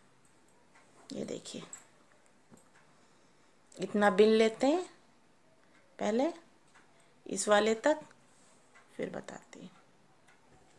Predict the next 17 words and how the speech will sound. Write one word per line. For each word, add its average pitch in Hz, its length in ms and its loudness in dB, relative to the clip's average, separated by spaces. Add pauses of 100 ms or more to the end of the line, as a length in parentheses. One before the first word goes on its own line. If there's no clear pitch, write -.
(1040)
ये 226 180 6
देखिए, 196 420 4 (320)
यहाँ 208 320 2
तक 262 180 6 (720)
हमने 214 260 2 (320)
ये 208 220 2
वैसे 208 340 8
ही 220 60 10
बिनना, 190 380 2
जैसे 196 320 6
अभी 202 200 6
तक 185 180 2
बिन 185 280 -2
रहे 180 160 -2
थे, 185 160 -2
बिन 220 180 2
लिया। 277 340 6